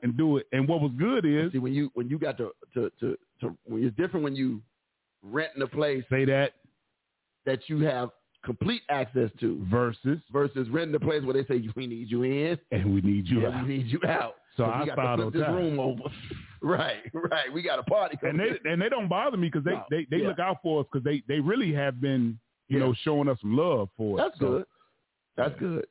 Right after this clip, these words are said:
Speaker 2: I know a couple people who's out there at, that's not the, where y'all at? The Dub-, the Marriott or Double, not Double, where y'all at?
Speaker 1: I'm, I'm at the, uh, the Hilton Suite.
Speaker 2: I was gonna say the Doubletree. You're at the
Speaker 1: Yeah.
Speaker 2: Hilton Suite.
Speaker 1: Yeah.
Speaker 2: Okay, okay,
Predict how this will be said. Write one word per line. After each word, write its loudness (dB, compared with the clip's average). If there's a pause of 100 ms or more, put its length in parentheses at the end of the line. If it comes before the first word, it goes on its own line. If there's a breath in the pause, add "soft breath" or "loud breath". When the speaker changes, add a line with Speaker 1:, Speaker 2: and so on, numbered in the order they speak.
(260 soft breath)
Speaker 2:
I -2
know 2
a -2
couple -2
people -8
who's -4
out -2
there -2
at, -10 (180)
that's -8
not -2
the, -12
where 2
y'all 2
at? 0
The -10
Dub-, -2
the 0
Marriott 2
or 2
Double, 0
not -2
Double, 0
where 0
y'all 0
at? -2
Speaker 1:
I'm, 0
I'm 4
at 2
the, 4
uh, 2
the 0
Hilton 2 (120)
Suite. 0
Speaker 2:
I -4
was -8
gonna -2
say -2
the -2
Doubletree. -4
You're 2
at 4
the 4
Speaker 1:
Yeah. 2
Speaker 2:
Hilton -4
Suite. -4
Speaker 1:
Yeah. 2
Speaker 2:
Okay, -4 (180)
okay, 0